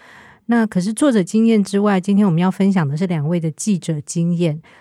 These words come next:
要聊一聊这一年比较难忘的一些采访经验。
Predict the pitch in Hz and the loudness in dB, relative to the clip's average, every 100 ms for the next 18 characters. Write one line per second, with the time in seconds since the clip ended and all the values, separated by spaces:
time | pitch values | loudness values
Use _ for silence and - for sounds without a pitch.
0 | _ _ 190 180 170 160 180 170 160 165 | _ _ -2 0 0 0 0 0 0 0
1 | 202 196 180 151 147 160 202 202 180 160 | 2 2 2 0 -2 -4 0 2 2 2
2 | 208 240 180 170 170 180 - 151 151 147 | 2 2 0 -2 -2 -4 -4 -6 -4 -6
3 | - 160 165 165 | -4 -4 -2 -4